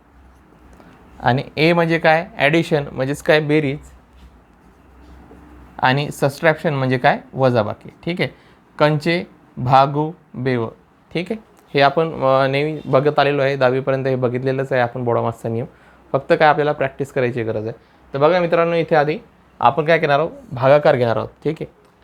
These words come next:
तर नऊ भागिले नऊ किती येणार आहे मित्रांनो? एक येणार आहे. ठीक आहे, इथं समोर काय राहील? इथे अधिक आहे,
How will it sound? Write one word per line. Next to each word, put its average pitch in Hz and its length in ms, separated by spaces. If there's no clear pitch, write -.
तर 175 140
नऊ 156 300
भागिले 165 340
नऊ 151 340
किती 147 180
येणार 156 200
आहे 156 80
मित्रांनो? 156 360
एक 139 220
येणार 110 180
आहे. 107 100
ठीक 151 180
आहे, 180 100
इथं 139 120
समोर 151 300
काय 160 140
राहील? 156 260
इथे - 120
अधिक 143 320
आहे, 151 180